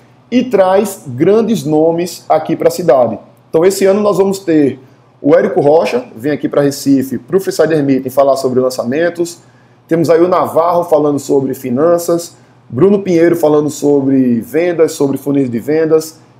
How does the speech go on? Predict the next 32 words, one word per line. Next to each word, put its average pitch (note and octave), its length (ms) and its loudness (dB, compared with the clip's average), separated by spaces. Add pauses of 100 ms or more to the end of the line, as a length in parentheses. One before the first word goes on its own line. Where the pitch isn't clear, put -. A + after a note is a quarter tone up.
Mason D3+ 720 2
falando D3+ 280 -2
sobre D3 160 -2
gestão C#3+ 200 -2
de C#3 80 0
afiliados, D3 800 0 (280)
Maico E3+ 340 0
Arruda, D3 640 0 (460)
presidente E3 400 -2
da D#3+ 60 2
Omni D#3+ 180 0
Brasil, D3 360 0
vem D3+ 120 -2
falar C#3+ 260 0
sobre C#3 420 -2
desenvolvimento C#3 520 -4
pessoal, C#3+ 440 0
sobre C3+ 220 -6
mindset, C#3 680 -2 (360)
sobre C#3 380 0
hipnose. C#3 680 0 (720)
Enfim, F3+ 500 0 (380)
temos F#3+ 340 2
vários G#3 420 0
nomes F#3+ 800 0 (540)
que F3 140 -4
vêm D3 280 0
de C#3 80 2
vários G3 300 2
lugares D3+ 340 2
do E3+ 80 -2
país F#3 640 0